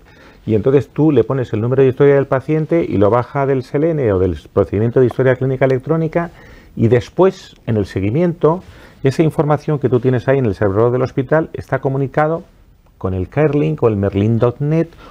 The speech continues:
o el sistema de Biotronic, y si tiene choques inadecuados o se le rompe el cable, en el seguimiento remoto de esos pacientes, el médico va a validar esa información y va a dar un sistema de notificación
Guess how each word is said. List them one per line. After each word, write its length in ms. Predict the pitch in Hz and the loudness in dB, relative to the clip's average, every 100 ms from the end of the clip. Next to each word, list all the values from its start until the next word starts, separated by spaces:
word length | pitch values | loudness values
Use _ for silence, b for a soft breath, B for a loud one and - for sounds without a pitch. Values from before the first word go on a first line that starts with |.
| B | B
o 80 | 107 | 0
el 60 | |
sistema 420 | 98 107 - 139 143 | 0 -4 -2 0 2
de 100 | 143 | 2
Biotronic, 680 | 139 143 147 165 160 165 - | 2 0 2 0 0 -4 -6
y 120 | - | -6
si 160 | - - | -4 -2
tiene 300 | 143 156 151 | 0 2 2
choques 340 | - 147 139 | 0 0 0
inadecuados 580 | 143 139 139 160 151 - | 0 0 2 2 0 -2
o 40 | |
se 120 | 95 98 | -4 0
le 100 | 98 | 0
rompe 300 | 117 123 143 | 0 0 0
el 100 | 139 | 2
cable, 500 | 165 165 156 165 220 _ B B B B | 0 0 0 -4 -6 _ B B B B
en 140 | 98 | 0
el 80 | 104 | 0
seguimiento 680 | 85 98 90 101 147 147 160 | 0 0 2 2 2 2 2
remoto 480 | 147 135 143 151 110 | 2 2 2 2 0
de 80 | 113 | 0
esos 200 | - - | -4 -4
pacientes, 720 | 139 131 165 170 156 185 190 B B B | -4 -4 -4 -4 -2 -2 -4 B B B
el 120 | 98 | -2
médico 420 | 95 131 147 147 104 | 2 2 2 0 0
va 240 | 104 113 | 2 0
a 40 | 127 | 0
validar 420 | 135 135 135 139 | 0 0 0 -2
esa 240 | 131 - | -4 -4
información 760 | 147 - 151 156 - 175 190 208 | -4 -2 -2 -2 -2 0 0 -2
y 120 | 110 | -2
va 100 | 110 | 0
a 40 | 143 | 0
dar 120 | 151 | 0
un 100 | 156 | -2
sistema 480 | - 123 - 147 156 | -4 -6 0 2 2
de 120 | 151 | 2
notificación 800 | 143 139 131 135 127 151 170 185 | 2 0 -2 0 -2 -2 -4 -6